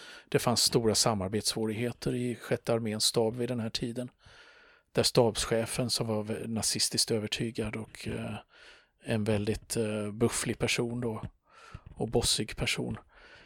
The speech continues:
senare under krigsfångenskapen tillhörde de generaler som inte,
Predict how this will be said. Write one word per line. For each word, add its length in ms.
senare 580
under 160
krigsfångenskapen 1200
tillhörde 440
de 200
generaler 540
som 280
inte, 760